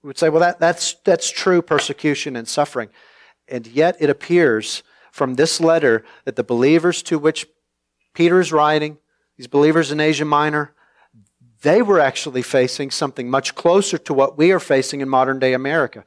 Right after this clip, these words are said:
Their persecution was not yet physical. It was not yet governmental, but rather it was, it appears, mainly societal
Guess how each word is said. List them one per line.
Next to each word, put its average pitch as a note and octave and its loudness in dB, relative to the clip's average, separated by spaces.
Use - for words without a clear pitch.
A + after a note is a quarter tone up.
Their D#3 2
persecution F#3+ -2
was C#3+ 2
not E3+ 0
yet F3+ 2
physical. C#3 -4
It D#3+ 4
was D3+ 2
not F#3+ 0
yet F3+ 2
governmental, D3 0
but E3+ -2
rather F3 2
it E3 0
was, D3 2
it D#3+ 2
appears, D#3+ 0
mainly D3+ 0
societal F#3 0